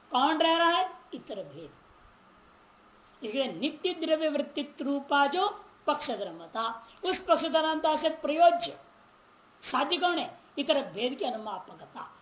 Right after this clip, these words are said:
इतर भेद का अनुमान हो जाता है। नित्य द्रव्यों में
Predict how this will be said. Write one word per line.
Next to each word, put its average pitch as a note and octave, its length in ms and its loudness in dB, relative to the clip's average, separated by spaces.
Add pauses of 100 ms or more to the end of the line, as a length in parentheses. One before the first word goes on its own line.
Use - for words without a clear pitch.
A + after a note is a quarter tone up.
(140)
इतर C#4+ 240 2
भेद A#3+ 220 -6
का B3+ 60 -6
अनुमान F3+ 320 -12
हो C#3+ 60 -20
जाता - 120 -20
है। - 80 -20 (1800)
नित्य C4+ 280 -2
द्रव्यों A#3 580 -2
में D4+ 400 -4